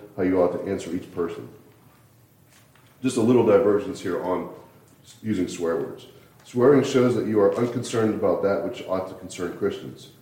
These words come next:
Edification, grace, humility, patience, self-control, evangelistic witness, being an example to children,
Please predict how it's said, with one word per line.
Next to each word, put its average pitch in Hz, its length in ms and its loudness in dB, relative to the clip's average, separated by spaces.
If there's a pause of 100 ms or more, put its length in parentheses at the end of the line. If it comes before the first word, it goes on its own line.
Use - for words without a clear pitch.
(320)
Edification, 104 840 -2 (640)
grace, 98 540 0 (500)
humility, 104 600 2 (340)
patience, - 480 -4
self-control, 101 960 0 (320)
evangelistic 104 640 -2
witness, 98 600 -4 (480)
being 117 200 2
an 107 60 4
example 104 480 0
to 95 60 -8
children, 139 480 2